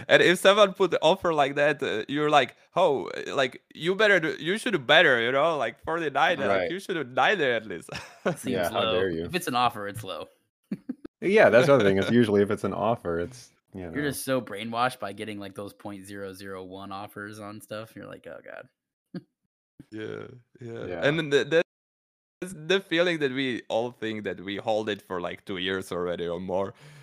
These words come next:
Speaker 1: It's,
Speaker 2: Uh, I, I know,
Speaker 1: uh,
Speaker 2: it's crazy.
Speaker 1: but in
Speaker 2: I
Speaker 1: reality, like,
Speaker 2: Yeah.
Speaker 1: yeah.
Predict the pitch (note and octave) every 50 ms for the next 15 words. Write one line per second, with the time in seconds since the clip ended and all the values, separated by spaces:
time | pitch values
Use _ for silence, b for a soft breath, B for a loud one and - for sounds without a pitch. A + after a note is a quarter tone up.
0 | A2 B - C#2 D#2+ F2+ G2 - - - G2 G2 - - G#2+ A2 F#2+ A2 A#2 B2
1 | C3+ C3 G#2+ - - - - A#2+ B2+ C3+ A#2+ A#2+ A#2+ B2+ B2 B2+ C3 C3+ C3+ C#3
2 | C#3 C3+ C3+ C#3+ C#3+ C3 A#2+ A2+ - - _ _ _ - G#2+ G#2+ A2 G2 E2+ -
3 | A#2+ A#2 G2 F2+